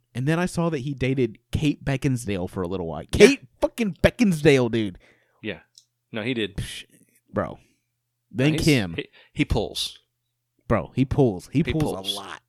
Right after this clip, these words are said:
Speaker 2: <laughs>
Speaker 1: Like,
Speaker 2: Good for him.
Speaker 1: I
Speaker 2: Good
Speaker 1: don't
Speaker 2: for
Speaker 1: know,
Speaker 2: Pete
Speaker 1: like
Speaker 2: Davidson.
Speaker 1: You know what? Good for Pete Davidson.
Speaker 2: Good for Pete Davidson, man.
Speaker 1: You
Speaker 2: He's,
Speaker 1: know what?
Speaker 2: you know, he's had some rough times. Good for him.
Speaker 1: Yeah, good for, good for you, Pete. Guess what, Pete? I really like you. You're, you're really funny.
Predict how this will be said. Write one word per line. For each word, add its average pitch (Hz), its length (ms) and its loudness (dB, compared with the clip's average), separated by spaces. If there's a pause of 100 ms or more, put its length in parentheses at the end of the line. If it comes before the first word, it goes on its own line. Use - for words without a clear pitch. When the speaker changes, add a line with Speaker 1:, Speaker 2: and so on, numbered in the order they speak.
(240)
Speaker 2:
<laughs> 143 80 -14 (920)
Speaker 1:
Like, 101 200 -8
Speaker 2:
Good 247 100 -2
for 208 80 -2
him. 113 240 -8 (140)
Speaker 1:
I 123 100 -6
Speaker 2:
Good 440 160 4
Speaker 1:
don't - 80 -8
Speaker 2:
for 302 60 0
Speaker 1:
know, - 60 -4
Speaker 2:
Pete 247 100 0
Speaker 1:
like 233 80 -2
Speaker 2:
Davidson. 117 500 0 (220)
Speaker 1:
You - 80 -4
know 294 80 0
what? 294 180 4 (960)
Good - 180 -2
for 123 80 -14
Pete 117 180 -8
Davidson. 98 360 -8
Speaker 2:
Good 480 100 8
for 359 140 -4
Pete - 180 -6
Davidson, 85 420 -10
man. 147 220 -10 (400)
Speaker 1:
You 359 80 -6
Speaker 2:
He's, 381 100 2
Speaker 1:
know 349 60 0
what? 269 240 0
Speaker 2:
you 285 60 -2
know, 349 160 -6 (720)
he's 240 140 -10
had 202 180 -4
some 170 160 -6
rough 147 140 -4
times. 82 340 -6
Good - 160 -4
for 120 100 -8
him. 107 140 -12 (240)
Speaker 1:
Yeah, 370 240 -4
good 370 220 -2
for, 381 100 -14 (140)
good 508 180 6
for 415 80 8
you, 220 220 8
Pete. 147 360 -2 (160)
Guess 254 200 4
what, 285 240 2
Pete? 170 300 -4 (440)
I 220 60 -6
really 320 260 2
like 330 260 2
you. 107 240 -2
You're, 196 380 2
you're 208 160 4
really 226 300 2
funny. 226 400 2